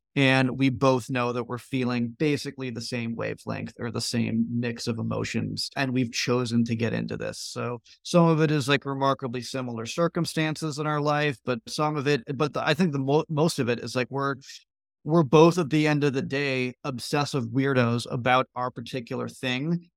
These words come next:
and we can't turn it off if we tried. And I don't think you can really undersell the importance of just being in the company of those people. You feel less a little bit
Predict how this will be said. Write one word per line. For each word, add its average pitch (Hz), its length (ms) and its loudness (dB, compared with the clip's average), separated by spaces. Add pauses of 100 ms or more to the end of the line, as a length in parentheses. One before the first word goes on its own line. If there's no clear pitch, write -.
and 131 140 0
we 131 120 4
can't 123 380 0
turn 135 220 -6
it 123 100 -2
off 120 260 0
if 117 160 -12
we 120 80 -6
tried. 107 600 -6 (120)
And 123 360 0
I 135 160 0
don't 135 180 2
think 143 220 -2
you 131 100 -6
can 127 160 -6
really 123 300 0
undersell 120 560 -4
the 117 100 -4
importance 120 560 -4
of 113 140 -4
just 117 320 -4 (360)
being 131 240 4
in 127 60 4
the 127 80 2
company 123 480 -4
of 117 160 -2
those 120 240 2
people. 117 380 -6
You 110 80 -10
feel 120 340 -4
less 120 220 -6
a 123 40 -6
little 120 280 -8
bit 117 180 0